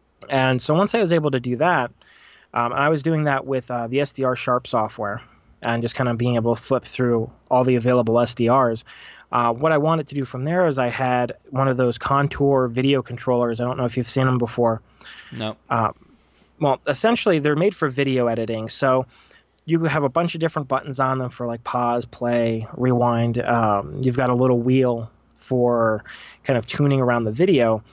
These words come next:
Speaker 1: And somebody made a plugin for that that works with S D R Sharp. So instead,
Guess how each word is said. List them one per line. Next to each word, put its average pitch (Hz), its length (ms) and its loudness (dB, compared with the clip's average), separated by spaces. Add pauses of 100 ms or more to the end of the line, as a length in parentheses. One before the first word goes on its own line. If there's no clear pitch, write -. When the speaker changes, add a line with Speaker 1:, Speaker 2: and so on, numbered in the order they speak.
(440)
Speaker 1:
And 123 300 0
somebody 214 320 2
made 147 160 2
a 117 60 0
plugin 185 440 -2
for 120 160 -8
that 110 320 -6 (480)
that 131 320 0
works 156 220 0
with 135 140 -2
S 147 160 2
D 143 120 -2
R 127 120 2
Sharp. 185 340 0
So 127 140 -2
instead, 135 560 0